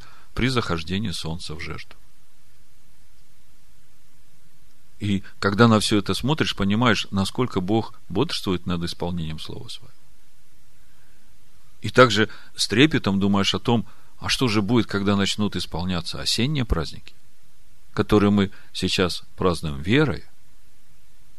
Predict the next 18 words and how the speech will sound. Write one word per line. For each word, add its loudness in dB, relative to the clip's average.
а 6
придёт 8
такое 6
время, 6
когда -2
в 2
один 6
год, 4
о -2
котором 4
никто 4
не 4
знает, 0
и 0
не 4
пытайтесь 2
высчитывать -2
его. -8